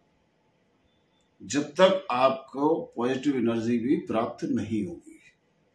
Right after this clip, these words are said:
ये बात आप अच्छे से समझो। आपने अनेकों लोगों से सुना हो, अनेकों जगह पढ़ा होगा, देखा होगा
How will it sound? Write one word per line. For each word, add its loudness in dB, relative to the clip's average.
ये 4
बात 0
आप -4
अच्छे -8
से -10
समझो। -18
आपने 2
अनेकों 0
लोगों 4
से 0
सुना 2
हो, -4
अनेकों 4
जगह -2
पढ़ा 2
होगा, 2
देखा -10
होगा -12